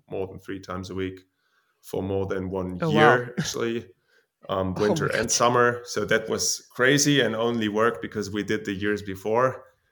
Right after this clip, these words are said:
Speaker 1: Um, so these days you see me smiling. Um, things work really, really well. We're back to very normal training at the moment.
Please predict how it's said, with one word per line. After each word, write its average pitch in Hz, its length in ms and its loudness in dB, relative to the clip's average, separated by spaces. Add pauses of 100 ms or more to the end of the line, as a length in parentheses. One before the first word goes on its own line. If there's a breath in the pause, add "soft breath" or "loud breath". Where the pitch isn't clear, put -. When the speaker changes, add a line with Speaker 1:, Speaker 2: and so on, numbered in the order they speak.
(220 soft breath)
Speaker 1:
Um, 90 380 -2
so 101 180 -4
these 101 280 -4
days 101 300 -2
you 98 60 -8
see 107 220 -4
me 104 120 -4
smiling. 98 600 -2
Um, 95 300 -6
things 104 360 -4
work 98 260 -4
really, 101 260 -4
really 95 280 -6
well. 101 320 -4
We're 98 120 -8
back 95 260 -6
to 95 100 -14
very 104 360 0
normal 98 300 -6
training 107 360 -2
at 117 140 -8
the 113 80 -4
moment. 117 500 0